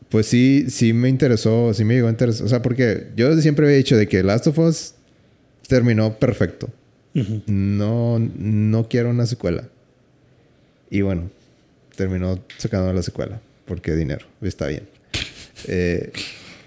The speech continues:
Speaker 2: Porque Abby.
Speaker 1: Pero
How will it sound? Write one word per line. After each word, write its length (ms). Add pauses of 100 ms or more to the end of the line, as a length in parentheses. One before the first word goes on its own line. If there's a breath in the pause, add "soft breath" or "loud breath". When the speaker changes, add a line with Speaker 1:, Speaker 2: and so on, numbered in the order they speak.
(320 loud breath)
Speaker 2:
Porque 300
Abby. 280 (1000 loud breath)
Speaker 1:
Pero 800